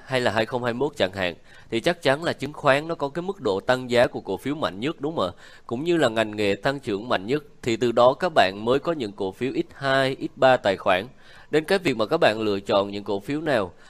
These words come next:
mà có tiềm năng, cái ngành nghề có tiềm năng ấy, hết sức là quan trọng. Vì các bạn hình dung là khi mà cổ phiếu tăng giá, đấy, khi mà tâm lý chung của thị trường là kỳ vọng, kỳ vọng càng nhiều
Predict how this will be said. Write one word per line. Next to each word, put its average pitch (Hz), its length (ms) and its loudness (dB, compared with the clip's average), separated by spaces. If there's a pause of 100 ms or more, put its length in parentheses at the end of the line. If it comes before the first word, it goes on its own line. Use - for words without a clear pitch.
(120)
mà 117 120 2
có 147 160 0
tiềm 123 320 -2
năng, 131 200 2 (360)
cái 151 100 0
ngành 127 260 0
nghề 117 180 4
có 143 120 -2
tiềm 123 260 -2
năng 127 200 0
ấy, 139 160 -2 (120)
hết 190 180 -4
sức - 200 -8
là 123 80 2
quan 135 220 0
trọng. 92 300 0 (160)
Vì 120 80 -4
các 190 180 0
bạn 113 160 4
hình 131 140 -4
dung 165 200 0
là 113 240 4 (300)
khi 196 180 2
mà 175 100 2
cổ 110 160 -2
phiếu 151 140 -6
tăng 156 240 2
giá, 139 220 4 (300)
đấy, 131 140 -12
khi 190 160 0
mà 165 80 0
tâm 170 220 2
lý 175 120 2
chung 180 220 0
của 113 140 -4
thị 110 160 -2
trường 113 300 0
là 104 100 4
kỳ 107 180 -4
vọng, 90 220 -2 (260)
kỳ 139 120 0
vọng 117 200 2 (100)
càng 131 260 4
nhiều 127 240 0